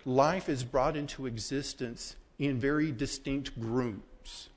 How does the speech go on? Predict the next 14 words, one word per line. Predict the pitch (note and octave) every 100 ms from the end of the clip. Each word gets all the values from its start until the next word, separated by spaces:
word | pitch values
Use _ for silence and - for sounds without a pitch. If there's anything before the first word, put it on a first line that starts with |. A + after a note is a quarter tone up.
| - _ _ _ - - - D3+
Evolution | D#3+ D#3 E3+ G3 - E3 D3
has | - D3+ B2+
us | C#3 C3+ - - - - A#2+
believing | C3+ D3 E3 D#3 D3 C3
that | C#3 C3 C3 - - - -
from | D#3 D3
the | C3
primordial | - C#3+ C3+ D3 E3+ F#3 D#3+ D3+ -
ooze, | F3+ F#3 D3 C3 B2+ B2+ - - - - C#3
a | C#3 C3 C3
simple | - - F#3+ F#3 D3
life | C#3+ D#3 E3+
form | - - C3+ C3 B2+
has | D3 C#3 B2